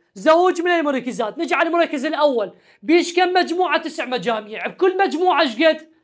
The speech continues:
ثلاث نبيبات. انتهينا، انتهينا. زين. هاي أول نقطة. لذلك إنه هنا بالوظائف نقطة سي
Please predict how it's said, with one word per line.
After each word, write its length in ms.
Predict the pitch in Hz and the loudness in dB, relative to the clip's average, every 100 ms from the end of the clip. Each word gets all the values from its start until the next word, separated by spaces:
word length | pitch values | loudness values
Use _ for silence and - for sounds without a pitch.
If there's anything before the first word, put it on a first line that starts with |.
| - | -4
ثلاث 320 | 294 311 320 | -2 -2 -2
نبيبات. 580 | 294 214 185 147 127 - - _ _ _ - | -2 -2 -4 -10 -18 -20 -20 _ _ _ -8
انتهينا، 560 | 277 277 247 285 311 262 | -4 0 4 4 2 -6
انتهينا. 420 | 185 147 127 127 - | -16 -18 -20 -20 -10
زين. 340 | 170 - - _ _ _ _ _ _ _ _ _ 220 | -8 -8 -18 _ _ _ _ _ _ _ _ _ -4
هاي 120 | 220 | -2
أول 280 | 202 226 214 | 0 0 -2
نقطة. 340 | 165 - - _ _ _ _ | -10 -18 -20 _ _ _ _
لذلك 400 | 220 226 302 277 | 2 4 4 2
إنه 180 | 269 254 | 0 0
هنا 220 | 233 247 | 0 0
بالوظائف 640 | 220 220 208 220 202 190 202 | 0 0 2 2 0 -4 -8
نقطة 240 | 214 220 | -10 -8
سي 260 | 208 226 | -8 -6